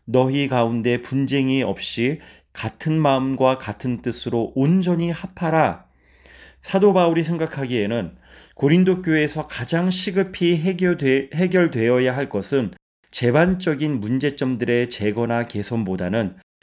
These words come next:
교회 내에 발생했던 분쟁이 사라지도록 하는 것이었습니다. 교회 내에서 다양한 의견들이 제시될 수 있고 그래야 합니다.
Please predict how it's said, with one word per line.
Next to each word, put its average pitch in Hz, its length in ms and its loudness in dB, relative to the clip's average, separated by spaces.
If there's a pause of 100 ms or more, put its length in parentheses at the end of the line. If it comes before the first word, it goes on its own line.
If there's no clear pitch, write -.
(120)
교회 139 360 4
내에 131 320 0
발생했던 120 840 -4
분쟁이 135 560 -2
사라지도록 135 720 -6
하는 131 160 -4
것이었습니다. 87 800 -6 (460)
교회 113 280 2
내에서 107 540 -2 (320)
다양한 156 500 -2
의견들이 123 840 0 (120)
제시될 110 580 -4
수 131 280 -6
있고 127 600 -2
그래야 107 460 0
합니다. 160 480 -4